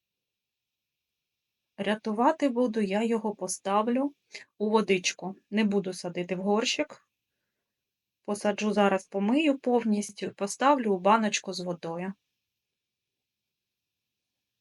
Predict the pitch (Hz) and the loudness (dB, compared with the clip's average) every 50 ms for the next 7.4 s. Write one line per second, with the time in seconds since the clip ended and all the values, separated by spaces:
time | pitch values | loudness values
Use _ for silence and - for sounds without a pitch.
0 | _ _ _ _ _ _ - 202 208 208 - - 208 190 196 185 180 180 180 180 | _ _ _ _ _ _ -8 -8 -8 -6 -2 0 0 0 0 -2 -6 -6 -6 -6
1 | 180 180 180 175 - - 196 202 214 233 233 208 202 - - 208 - _ _ _ | -6 -6 -8 -8 -8 -6 -6 -4 -2 -2 -2 -2 -4 -8 -10 -12 -12 _ _ _
2 | - - - _ - - - 190 - 208 190 175 214 220 - 202 202 - 202 196 | -20 -20 -20 _ -14 -14 -12 -8 -6 -6 -4 -2 -2 0 0 -2 -2 -4 -4 -4
3 | - 202 196 202 202 202 208 214 214 - 226 208 190 180 175 - - - - - | -2 0 2 4 6 6 4 4 2 2 2 4 4 2 0 -4 -8 -12 -10 -6
4 | 190 196 202 220 233 226 - - - - - - 185 180 190 190 196 196 - - | -2 2 2 4 4 2 2 0 -2 -4 -8 -8 -4 -2 -2 -2 -2 -2 -2 -2
5 | 185 180 180 175 - - - - - - - 175 170 190 180 180 175 175 - 175 | -2 -2 -2 -4 -8 -12 -14 -16 -16 -14 -12 -10 -8 -6 -6 -6 -8 -8 -10 -8
6 | 170 175 185 185 202 202 196 - 175 175 175 170 170 180 175 170 175 175 185 202 | -4 -2 0 2 2 2 2 0 -4 -4 -4 -4 -4 -4 -4 -4 -4 0 0 2
7 | 220 226 226 214 - - - | 2 2 0 -2 -4 -6 -6